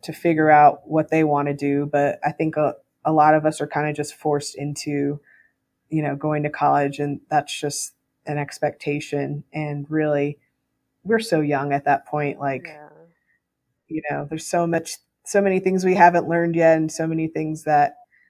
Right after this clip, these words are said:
Speaker 1: um, we think that we know, but we
Speaker 2: Mm-hmm.
Speaker 1: really don't know
Speaker 2: <laughs>
Speaker 1: at that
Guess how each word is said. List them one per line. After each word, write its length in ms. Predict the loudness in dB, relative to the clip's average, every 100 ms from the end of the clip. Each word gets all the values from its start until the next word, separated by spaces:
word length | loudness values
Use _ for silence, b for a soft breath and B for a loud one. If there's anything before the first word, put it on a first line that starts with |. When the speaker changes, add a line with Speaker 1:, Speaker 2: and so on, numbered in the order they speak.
| _ -6
Speaker 1:
um, 500 | -2 -2 -4 -8 -14 -18 _ _ _ _
we 200 | -6 -6
think 320 | 0 -2 4
that 160 | 4 4
we 160 | 0
know, 360 | 0 0 0 0
but 220 | -2 -2
we 60 | -2 -8 -8
Speaker 2:
Mm-hmm. 60 | -6
Speaker 1:
really 260 | -4 -4
don't 340 | -6 -6 -6 -8
know 320 | -10 -10 -12 -18 -20
Speaker 2:
<laughs> 200 | -8 -6
Speaker 1:
at 160 | 4
that 180 | 6 6